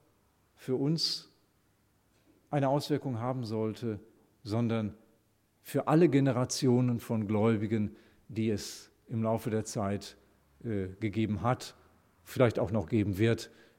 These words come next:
bis zum Kommen des Herrn. Gott geht einfach davon aus, dass Kinder Fragen stellen. Kinder haben eine natürliche Neugier. Das ist natürlich etwas Schönes, wenn, äh, es Eltern gelingt, das Interesse auch für solche Dinge, Dinge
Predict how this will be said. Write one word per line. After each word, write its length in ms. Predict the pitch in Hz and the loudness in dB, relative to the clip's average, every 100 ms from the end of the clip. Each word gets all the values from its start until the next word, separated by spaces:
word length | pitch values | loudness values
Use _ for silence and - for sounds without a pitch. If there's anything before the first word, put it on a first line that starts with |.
| - | -6
bis 280 | 113 - | -4 -4
zum 180 | - 107 | -4 -4
Kommen 360 | 98 113 104 95 | -4 -2 -2 -2
des 260 | 101 - | -4 -6
Herrn. 260 | 98 92 87 - - | -6 -6 -8 -12 -8
Gott 160 | 113 | -2
geht 160 | 131 127 | 0 2
einfach 320 | 139 135 120 | 0 0 -2
davon 320 | 135 110 117 | -2 0 0
aus, 360 | 113 131 135 - | 2 4 4 2
dass 220 | 123 - | -2 -2
Kinder 300 | - 127 123 | -4 2 2
Fragen 480 | - 170 196 156 120 | 2 4 6 6 4
stellen. 440 | - 123 101 95 - - | 2 0 2 0 -4 -6
Kinder 240 | 131 123 | -2 2
haben 180 | 120 127 | 2 2
eine 160 | 117 120 | 2 0
natürliche 480 | 120 131 139 113 123 | 0 0 0 2 4
Neugier. 600 | 147 165 110 104 117 127 - - - - | 8 8 6 4 2 0 -8 -20 -14 -6
Das 100 | 113 | -4
ist 60 | |
natürlich 260 | 131 123 117 | -2 0 -2
etwas 260 | 123 120 | 0 -2
Schönes, 460 | - 143 127 101 - | 2 4 4 2 -2
wenn, 240 | 117 110 - - - - _ | 0 0 -4 -14 -20 -20 _
äh, 280 | 123 107 104 - - - | -4 -2 -4 -6 -16 -14
es 100 | - | -4
Eltern 440 | 123 131 131 117 | 0 2 2 2
gelingt, 500 | 110 110 127 120 - - - - | 2 2 2 0 -4 -18 -20 -8
das 160 | 123 | -4
Interesse 540 | 123 101 - 127 - 127 | -4 -2 0 0 2 0
auch 160 | 131 | 0
für 160 | - 127 | 0 0
solche 380 | 110 135 131 120 | 2 2 0 -2
Dinge, 340 | 113 113 107 - - _ - | 0 0 -2 -6 -20 _ -6
Dinge 380 | 123 117 107 | -2 0 0